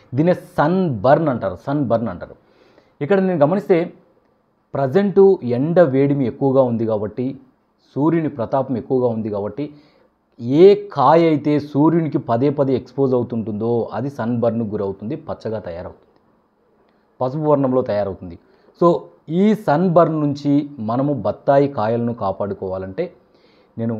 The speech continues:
మళ్ళీ చెప్తున్నాను, ఇప్పటి-, ఇప్పటికి ఇది మూడోసారో నాలుగోసారో చెప్పడం. కాల్షియం క్లోరైడ్ ట్వంటీ సెవెన్ పర్సెంటేజ్, కాల్షియం క్లోరైడ్ ట్వంటీ సెవెన్ పర్సెంటేజ్, మల్టీప్లెక్స్ కంపెనీ క్లోరోకాల్ అని ఉంటుంది. Three to four grams, మూడు నుంచి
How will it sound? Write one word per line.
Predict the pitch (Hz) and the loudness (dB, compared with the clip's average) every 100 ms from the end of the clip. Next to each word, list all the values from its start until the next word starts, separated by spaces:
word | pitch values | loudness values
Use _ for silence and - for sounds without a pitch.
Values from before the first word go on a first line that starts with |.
| 110 _ _ 113 | -10 _ _ -6
మళ్ళీ | 117 156 151 | 0 0 0
చెప్తున్నాను, | 139 139 139 143 - - - | -2 0 0 0 -4 -12 -20
ఇప్పటి-, | 113 139 143 143 - | -6 -4 -2 -6 -10
ఇప్పటికి | - 131 127 | -6 -4 -2
ఇది | 117 110 | -2 0
మూడోసారో | 131 147 147 135 127 | 2 2 2 0 0
నాలుగోసారో | 110 117 113 110 98 | 0 -2 -4 -6 -6
చెప్పడం. | 95 139 143 _ _ - - _ _ _ _ - | -8 -10 -12 _ _ -20 -20 _ _ _ _ -4
కాల్షియం | 156 160 202 202 202 190 - | 2 6 6 4 0 -2 0
క్లోరైడ్ | 135 135 139 123 98 - _ | 4 6 6 4 0 -10 _
ట్వంటీ | 131 143 147 175 160 | -2 0 2 2 2
సెవెన్ | 135 143 139 | 0 0 -2
పర్సెంటేజ్, | 117 - 117 98 85 _ _ | -6 -6 -6 -6 -8 _ _
కాల్షియం | 127 143 165 170 151 | -2 -2 -2 -4 -2
క్లోరైడ్ | 147 143 143 143 | 2 4 2 0
ట్వంటీ | 123 123 - | -4 -2 -2
సెవెన్ | 127 127 120 | -2 -4 -4
పర్సెంటేజ్, | 107 123 113 - - _ _ | -8 -6 -6 -6 -14 _ _
మల్టీప్లెక్స్ | 107 107 131 143 175 151 139 - | -8 -2 0 2 2 0 -2 -2
కంపెనీ | 120 131 143 143 | -4 -2 -2 -2
క్లోరోకాల్ | 120 117 139 139 120 | -2 2 2 2 0
అని | 113 107 | 0 -6
ఉంటుంది. | 107 110 170 - _ _ _ - | -6 -6 -6 -8 _ _ _ -4
Three | 135 180 190 | 2 4 4
to | - | 2
four | 135 135 113 | 4 4 4
grams, | 127 147 143 92 - _ _ 107 120 | 2 0 -2 -12 -16 _ _ -8 -2
మూడు | 156 156 | 0 0
నుంచి | 156 | 0